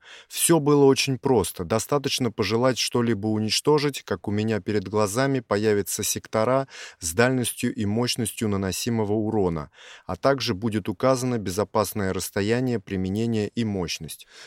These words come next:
Оказывается, мой Искин не до конца прав.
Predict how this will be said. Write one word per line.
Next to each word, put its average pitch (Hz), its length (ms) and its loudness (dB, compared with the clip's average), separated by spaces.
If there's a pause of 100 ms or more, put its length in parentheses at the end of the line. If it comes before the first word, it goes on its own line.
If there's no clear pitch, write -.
(120)
Оказывается, 127 760 0
мой 131 200 2
Искин 120 500 -2
не 104 80 0
до 104 160 0
конца 117 340 0
прав. 104 420 -2